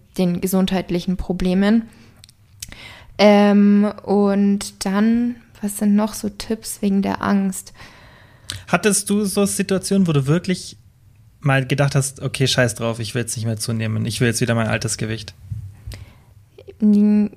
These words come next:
Speaker 1: vielleicht kurz, aber nicht so, dass es wirklich ernsthaft mich hätte zurückgeworfen, weil als ich mir das dann wirklich vorgenommen hab, dass ich's mache, war schon eine sehr ernsthafte <laughs> Entscheidung.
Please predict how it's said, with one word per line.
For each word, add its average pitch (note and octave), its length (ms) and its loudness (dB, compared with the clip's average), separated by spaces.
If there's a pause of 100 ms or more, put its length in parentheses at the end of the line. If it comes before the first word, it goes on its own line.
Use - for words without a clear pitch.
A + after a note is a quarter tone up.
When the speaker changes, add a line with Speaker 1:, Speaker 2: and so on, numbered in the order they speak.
(120)
Speaker 1:
vielleicht G#3+ 640 2
kurz, D4+ 480 4
aber A3 260 4
nicht A#3 240 4
so, A3+ 260 2
dass A3+ 240 4
es - 220 -4
wirklich A3 460 -2
ernsthaft G#3 640 -2
mich G3+ 460 -2
hätte G3 600 2
zurückgeworfen, G3 1300 -2
weil F#3+ 360 4
als G3+ 260 2
ich A3 100 4
mir A3+ 120 6
das G#3+ 260 0
dann G#3 140 6
wirklich A3+ 240 2
vorgenommen A#3+ 600 4
hab, A#3+ 280 -2 (300)
dass G3+ 180 2
ich's G#3 140 -2
mache, A3+ 600 4 (540)
war G#3 300 6
schon G3+ 320 6
eine G3 220 4
sehr F#3+ 480 4 (120)
ernsthafte F#3+ 560 4
<laughs> - 20 6
Entscheidung. G3+ 580 4